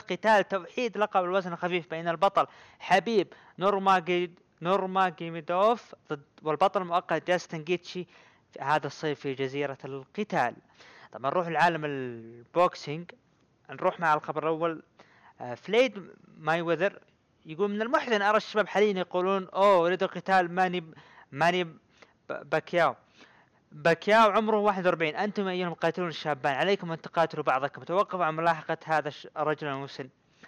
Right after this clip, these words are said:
إذا أتيحت لك الفرصة، افعل ما تريد، لكن،" <coughs> عفوًا، "لكن اجعلوا بك-، آه، باكياو يختار من يريد أن يقاتل." صراحة فلويد ماي-، مايوذر تصريحه يعني منطقي.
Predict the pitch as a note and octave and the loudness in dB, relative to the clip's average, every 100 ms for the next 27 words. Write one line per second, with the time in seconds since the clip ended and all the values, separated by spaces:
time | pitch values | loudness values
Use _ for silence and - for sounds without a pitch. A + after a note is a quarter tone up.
0 | - - _ _ _ _ _ D3 E3 E3+ | -20 -20 _ _ _ _ _ -10 -4 -4
1 | - A#3 A3 F#3 F#3 F3+ E3+ F#3+ - F3 | 2 4 4 2 0 -2 0 -2 0 -2
2 | E3+ _ _ _ _ _ _ F3+ F#3 F#3+ | -2 _ _ _ _ _ _ -4 2 4
3 | D#3+ D#3 D#3 C3+ D3+ F3+ F3+ E3+ D#3 _ | 4 0 -2 -4 0 0 0 -6 -10 _
4 | - - - - _ - - - - - | -6 -6 -6 -14 _ -20 -18 -18 -20 -20
5 | - _ _ _ _ - - - E3 _ | -20 _ _ _ _ 0 0 0 -8 _
6 | - A#2+ C#3+ D#3+ _ _ _ _ _ _ | -14 -12 -10 -12 _ _ _ _ _ _
7 | - _ - D#3+ G3 G3+ F#3+ A#3 A3 G3+ | -20 _ -4 4 6 4 0 2 4 4
8 | F#3+ F3+ G3+ E3 D3 C#3+ C#3 D#3+ - A3 | 2 2 0 0 0 0 0 -2 4 4
9 | G3 - A#3 A3+ G3+ F#3 G#3+ F3+ D#3 C#3+ | 4 2 4 6 4 2 2 2 -2 0
10 | C3 - - _ - - _ - F#3 A#3 | 0 -2 -20 _ -20 -20 _ -2 6 6
11 | G3 F3+ A3+ A#3 G3+ F#3+ D#3+ C#3+ D#3+ F#3 | 6 4 4 4 2 -2 -2 -2 -2 -4
12 | - - G#3+ G3+ E3 C3+ C3 C3 _ _ | -6 -4 -2 -2 -4 -6 -10 -12 _ _
13 | _ _ _ _ _ _ _ _ _ D3+ | _ _ _ _ _ _ _ _ _ -2
14 | D3+ - - | -2 -4 -16